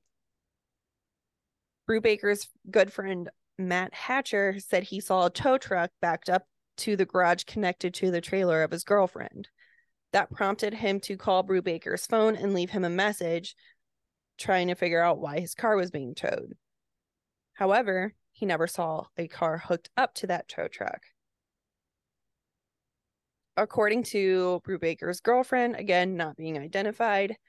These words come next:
um, his boss's timeline and details aren't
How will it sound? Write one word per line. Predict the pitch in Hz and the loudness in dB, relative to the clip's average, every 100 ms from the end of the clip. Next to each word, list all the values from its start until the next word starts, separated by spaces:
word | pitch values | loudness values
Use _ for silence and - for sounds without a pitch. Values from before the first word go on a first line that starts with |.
| _ _ _ _ _ _ _ - | _ _ _ _ _ _ _ -2
um, | 180 156 147 180 | 0 2 0 -2
his | - 214 | 0 2
boss's | 185 170 190 208 | 2 2 -2 -6
timeline | - 180 180 175 180 180 180 - - | -2 0 0 0 0 -2 -6 -8 -6
and | 185 | -4
details | 175 170 - 175 165 170 - _ | -4 -6 0 4 4 2 -4 _
aren't | 156 156 156 | -4 -4 -6